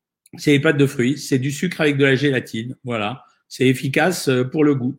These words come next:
<laughs> Bonsoir docteur, j'ai commencé avec un I M C de quarante-neuf, aujourd'hui je suis à trente-trois, yes ! Euh, puis-je commencer la stabilisation ? J'ai soixante-neuf ans.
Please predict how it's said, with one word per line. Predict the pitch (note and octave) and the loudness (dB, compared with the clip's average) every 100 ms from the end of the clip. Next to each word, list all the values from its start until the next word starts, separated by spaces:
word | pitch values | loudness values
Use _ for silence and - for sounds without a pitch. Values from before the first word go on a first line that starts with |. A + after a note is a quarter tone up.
| - | -4
<laughs> | D3+ - _ _ - _ _ | -6 -6 _ _ -20 _ _
Bonsoir | D3 F#3 F#3 F#3+ | -2 -2 0 0
docteur, | E3+ D#3+ - G#3+ D#3+ | 0 0 0 0 0
j'ai | B2+ G3+ A#3+ | 0 -2 0
commencé | - F#3 E3 E3 | -2 -2 -2 -2
avec | E3+ C3+ - | 0 0 -2
un | A#2+ C3+ | -4 -2
I | A3 | 0
M | G3 | 0
C | E3 E3+ | 0 0
de | C#3 | 0
quarante-neuf, | C3+ E3 C#3+ D3+ F#3+ E3 | 0 -2 -2 -2 -2 0
aujourd'hui | C#3 D3 D#3+ | 0 2 0
je | E3+ | 0
suis | C#3+ | -2
à | |
trente-trois, | - C#3 C#3 - D#3 D3 C3+ | -2 -2 -2 -2 -2 -2 -4
yes ! | G3 - - - - - - - - _ C3+ | 0 0 -2 -12 -18 -20 -20 -20 -20 _ 0
Euh, | C3+ | 2
puis-je | C#3 F3+ - | 0 -2 2
commencer | F#3 F3 G#3 | 2 4 4
la | F3+ | 4
stabilisation ? | - F3 D#3 D3+ D3+ D3 G3+ | 2 0 0 2 2 2 0
J'ai | D#3 | 0
soixante-neuf | C#3+ D#3+ E3 C#3 D3+ | 0 -2 -4 -2 0
ans. | C3+ | 0